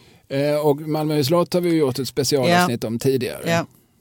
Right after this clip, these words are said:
Speaker 1: Eh, men, men bara så att du, för de som inte har det aktuellt för sig, när står det färdigt?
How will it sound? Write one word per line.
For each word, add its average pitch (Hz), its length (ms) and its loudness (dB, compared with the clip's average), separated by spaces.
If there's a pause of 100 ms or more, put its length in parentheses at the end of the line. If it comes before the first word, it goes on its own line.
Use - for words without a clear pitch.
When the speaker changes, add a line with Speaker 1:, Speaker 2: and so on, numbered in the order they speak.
(160)
Speaker 1:
Eh, 78 440 -12
men, 123 280 -4
men 135 280 -4
bara 127 340 0
så - 120 -2
att 123 80 -4
du, 104 340 -10
för - 240 -6
de 120 140 0
som 120 120 -2
inte 113 140 0
har 113 100 0
det 107 140 -4
aktuellt 110 340 -4
för 110 160 -4
sig, 110 120 -4
när 120 220 -2
står 123 180 -4
det 131 200 0
färdigt? - 680 -4